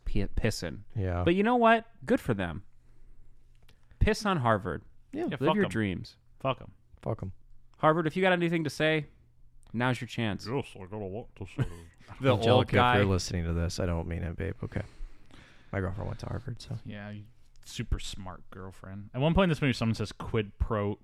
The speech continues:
Speaker 3: quid pro blow. Uh,
Speaker 2: It's one of the older chicks to
Speaker 3: Yeah.
Speaker 2: Eli. Again,
Speaker 3: Um,
Speaker 2: this movie wants to commit statutory rape really
Speaker 1: I think
Speaker 2: badly.
Speaker 1: it was
Speaker 3: Near the
Speaker 1: the
Speaker 3: end of the
Speaker 1: blonde
Speaker 3: movie,
Speaker 1: again.
Speaker 3: Colman Domingo appears. He's the moderator for The Last Thing.
Speaker 1: Him.
Speaker 3: Um,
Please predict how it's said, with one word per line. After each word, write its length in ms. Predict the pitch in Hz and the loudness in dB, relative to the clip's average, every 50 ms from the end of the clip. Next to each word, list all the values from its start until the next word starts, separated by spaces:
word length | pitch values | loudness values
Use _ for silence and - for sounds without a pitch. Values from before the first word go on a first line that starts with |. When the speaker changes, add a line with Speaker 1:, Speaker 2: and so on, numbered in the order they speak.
| - | -12
Speaker 3:
quid 500 | - - - 131 131 139 131 135 143 131 - - - - - | -12 -2 2 4 4 4 4 2 0 -2 -2 -8 -16 -8 -6
pro 440 | - - - 120 110 110 107 104 101 | -4 -2 0 2 2 2 2 2 0
blow. 720 | 90 90 95 87 87 90 90 90 92 98 104 110 117 113 - _ _ _ _ - - - - - | 0 -2 -4 -2 -2 -2 -2 -2 -2 -2 -2 -2 -4 -6 -10 _ _ _ _ -20 -20 -20 -16 -14
Uh, 300 | 90 90 85 87 90 90 - - - - - - _ _ _ _ - | -12 -10 -10 -10 -10 -12 -14 -18 -20 -20 -20 -20 _ _ _ _ 0
Speaker 2:
It's 180 | 131 110 - - | 0 0 2 4
one 120 | 135 131 | 4 4
of 60 | 127 | 4
the 120 | 110 110 101 | 4 2 2
older 260 | - 101 101 98 95 | 2 2 4 4 2
chicks 340 | 90 - - 87 85 - - | 0 -2 -2 -4 -4 -4 -6
to 180 | - - 85 85 90 | -4 -4 -4 -4 -4
Speaker 3:
Yeah. 140 | 85 82 | -4 -4
Speaker 2:
Eli. 220 | 82 78 76 76 80 - - - _ - - - - _ _ - | -4 -4 -6 -6 -8 -10 -14 -20 _ -20 -20 -20 -20 _ _ -4
Again, 300 | 95 - 104 87 82 80 | -2 -2 -2 -2 -2 -4
Speaker 3:
Um, 140 | 82 82 - | -6 -4 -2
Speaker 2:
this 180 | 107 92 - | -2 -2 -2
movie 300 | - 110 104 101 87 98 | 0 0 0 0 0 -2
wants 320 | 95 87 - 95 90 90 - | -4 -2 -2 -2 -2 -2 -4
to 80 | - | -6
commit 260 | 95 - 87 90 85 - | -6 -4 -4 -4 -4 -4
statutory 520 | - - 85 85 - - - - 95 87 | -4 -4 -4 -4 -4 -6 -4 -2 0 0
rape 200 | 82 80 82 82 - | 0 0 -2 -4 -6
really 240 | - 87 85 87 - 131 | -8 -6 -2 2 2 2
Speaker 1:
I 20 | 139 | 2
think 180 | 170 - 180 - | 2 0 0 0
Speaker 2:
badly. 40 | - | 2
Speaker 1:
it 20 | 185 | 2
was 60 | 135 147 | 4 4
Speaker 3:
Near 60 | 165 | 6
the 60 | 185 | 6
Speaker 1:
the 40 | 190 | 6
Speaker 3:
end 120 | 185 185 180 | 6 6 6
of 40 | |
the 40 | 170 156 | 6 6
Speaker 1:
blonde 100 | 139 139 131 | 4 4 2
Speaker 3:
movie, 120 | 123 131 123 | 2 0 -2
Speaker 1:
again. 100 | 85 76 | -2 -2
Speaker 3:
Colman 360 | - - 131 127 127 131 127 120 | 0 2 2 4 4 4 4 4
Domingo 460 | 113 101 101 98 95 92 101 95 95 | 2 0 0 -2 -2 -2 -2 -2 -2
appears. 380 | 92 - - 101 95 92 90 | -2 -4 -4 -4 -4 -4 -6
He's 160 | - 101 92 90 | -6 -8 -8 -6
the 160 | 92 90 87 | -6 -8 -8
moderator 540 | 85 87 87 82 80 80 82 82 82 85 85 | -8 -8 -8 -8 -8 -8 -8 -8 -10 -10 -12
for 160 | - - 85 | -12 -12 -10
The 80 | 82 | -8
Last 340 | 80 80 80 80 78 - - | -8 -6 -8 -8 -10 -12 -12
Thing. 380 | - 82 78 76 76 76 78 90 - | -12 -10 -10 -10 -10 -12 -14 -14 -14
Speaker 1:
Him. 280 | - - 127 120 110 90 | -6 -2 0 0 0 0
Speaker 3:
Um, 380 | 69 67 62 62 60 - 95 | -4 -8 -10 -12 -14 -14 -16